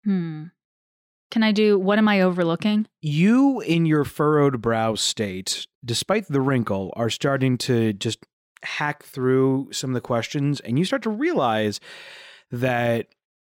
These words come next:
Speaker 2: you would have to have screwed someone over for them to screw you back in this sort of a way.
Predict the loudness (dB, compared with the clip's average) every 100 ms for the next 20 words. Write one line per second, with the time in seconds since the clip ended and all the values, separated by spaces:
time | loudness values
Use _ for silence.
0 | _ -2 0 2 2 0 2 2 2 -2
1 | -10 -6 -4 -2 0 2 4 2 0 2
2 | 2 2 -2 -2 2 2 2 0 0 0
3 | 2 2 0 -2 0 0 2 2 0 -2
4 | -4 -6 -8 -8 -6 -2 -2 -2 -2 -2
5 | -2 -4 -6 -8 -10 -10